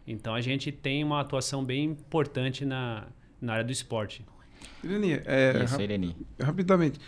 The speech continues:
Speaker 2: a inclusão também na, na, na, com as outras deficiências,
Speaker 3: Isso.
Speaker 2: síndrome de Down, autistas, como é que tá o, o trabalho hoje aqui em Santos?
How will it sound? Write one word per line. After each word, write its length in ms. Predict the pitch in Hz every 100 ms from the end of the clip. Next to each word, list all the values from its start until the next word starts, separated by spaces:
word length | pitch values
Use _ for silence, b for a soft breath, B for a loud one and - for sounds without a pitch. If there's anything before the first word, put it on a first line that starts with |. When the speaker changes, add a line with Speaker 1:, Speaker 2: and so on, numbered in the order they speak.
| b b
Speaker 2:
a 120 | - 175
inclusão 440 | 175 214 160 202
também 300 | 196 185 185
na, 160 | 180 175
na, 180 | 156 151
na, 160 | 147
com 240 | 143 - 160
as 180 | 156 139
outras 220 | 208 185
deficiências, 760 | 170 - 139 160 139 117 110 - 110
Speaker 3:
Isso. 220 | 110 -
Speaker 2:
síndrome 260 | 170 165
de 100 | 147
Down, 420 | 143 165 165 147 139
autistas, 520 | 135 - 180 - -
como 160 | 170
é 40 | 220
que 60 |
tá 160 | - 143
o, 360 | 139 139 135 143
o 20 |
trabalho 380 | 151 143 143 147
hoje 120 | 147
aqui 160 | 143 160
em 40 |
Santos? 560 | 143 139 123 - -